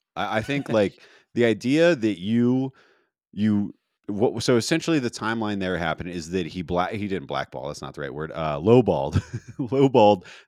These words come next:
Speaker 1: Xander Bogaerts. I think he
Speaker 2: <laughs>
Speaker 1: offered him, like, an eighty million dollar extension. Xander said no. They said, "Fine." They went out, gave, uh,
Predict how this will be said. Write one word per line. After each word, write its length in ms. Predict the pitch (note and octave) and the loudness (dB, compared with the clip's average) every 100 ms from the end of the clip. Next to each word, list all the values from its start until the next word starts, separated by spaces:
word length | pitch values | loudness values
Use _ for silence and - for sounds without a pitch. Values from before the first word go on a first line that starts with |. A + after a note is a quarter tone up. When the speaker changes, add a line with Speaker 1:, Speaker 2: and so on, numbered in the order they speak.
| G#2 | 0
Speaker 1:
Xander 240 | A2+ A2 | 2 2
Bogaerts. 460 | F#2 F2 E2 D#2+ F#2 | 2 0 0 -2 -2
I 80 | |
think 160 | F2+ A#2 | -2 0
he 120 | A#2+ | 2
Speaker 2:
<laughs> 0 | |
Speaker 1:
offered 360 | D#2+ G2+ G2+ G#2 | 4 4 4 0
him, 100 | F#2+ | 0
like, 180 | F2+ E2+ | -2 -4
an 60 | |
eighty 240 | F2+ G2+ A2+ | -6 -4 0
million 280 | A2 G#2 F#2+ | 0 0 0
dollar 320 | F2+ E2 D#2+ | 0 0 -4
extension. 600 | D#2 - C#2+ C#2 C#2+ C#2 _ - - - _ | -8 -10 -10 -10 -14 -14 _ -20 -20 -20 _
Xander 340 | F#2 G#2 G#2+ G2 | 0 2 2 0
said 260 | G2+ F2+ | 0 0
no. 380 | D#2+ C#2+ C2+ C2+ _ _ _ | -2 -4 -4 -8 _ _ _
They 120 | F#2 | -4
said, 260 | F2 F#2 E2+ | -2 -4 -6
"Fine." 540 | - G2 E2 D2 C#2+ D2 _ | -8 -6 -4 -6 -8 -14 _
They 120 | G2 G2 | -4 -2
went 280 | G#2+ C#3 | 0 0
out, 260 | A2 F2+ E2+ _ - | 0 -2 -4 _ -4
gave, 480 | G2 F#2+ F2+ D#2+ _ _ | -2 0 0 -4 _ _
uh, 480 | E2 D#2 D2+ C2+ | -6 -4 -6 -8